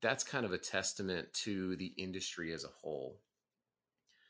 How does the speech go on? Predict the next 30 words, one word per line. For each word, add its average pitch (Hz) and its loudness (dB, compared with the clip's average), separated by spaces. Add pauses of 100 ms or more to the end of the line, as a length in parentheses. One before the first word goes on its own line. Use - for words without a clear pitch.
(1000)
You 104 2
know, 92 2
quote, 110 4
"only 110 4
being 90 0
in 90 0
it - -2
for 90 0
ten 80 -4
years." 85 0 (380)
That's 131 8
not 117 4
to - 0
say 104 6
there 90 4
aren't 87 2
people 87 -6
who 87 0
are 78 0
younger 87 -2
than 78 -6
me 76 -6
and 76 -6
newer 98 2
than 80 -6
me. 78 -4
Of 82 -8
course - 0
there 85 2
are. 80 2